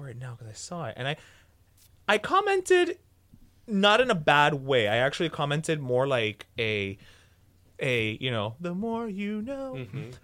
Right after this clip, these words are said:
Speaker 1: It says, the, it's big, of course, big American flag. "The entire Constitution was written for, in quotations, Americans only." It's in quotations, not, all caps, wrong use of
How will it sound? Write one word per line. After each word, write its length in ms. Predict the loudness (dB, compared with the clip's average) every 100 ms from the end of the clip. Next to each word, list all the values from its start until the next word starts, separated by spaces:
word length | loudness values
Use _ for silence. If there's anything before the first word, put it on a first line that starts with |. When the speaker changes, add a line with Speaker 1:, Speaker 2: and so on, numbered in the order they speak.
| -20 -20 -6
Speaker 1:
It 140 | -4 2
says, 320 | 2 2 -2 -14 _ _ _ _ _ -12
the, 300 | -10 -8 -8 -8
it's 220 | -8 -6
big, 220 | -2 0
of 160 | 0 2
course, 300 | 2 2 -2
big 260 | -6 -6
American 260 | -4 -6 -8
flag. 220 | -10 -10 _ -20 _
"The 160 | -2 0
entire 440 | 0 0 2 2
Constitution 680 | 2 -2 -2 -4 -6 -6 -6
was 160 | -8 -6
written 220 | -4 -4
for, 400 | -6 -2 0 0
in 140 | -4 -6
quotations, 600 | -4 -4 -4 -4 -8 -8 -6
Americans 680 | -4 0 0 0 -2 -4 -6 -6
only." 380 | -6 -6 -10 -14 _ -12 -12 _ _ 0
It's 380 | 2 2 -4 -6 _ -4
in 140 | -2
quotations, 760 | 0 0 0 -2 -2 -4 -6 -8 -6
not, 480 | 0 0 0 -4 _ _ 0
all 160 | 0
caps, 420 | 0 -4 -4 -6 -12 _ -6
wrong 280 | -2 -2 -2
use 260 | -4 -4
of 160 | -6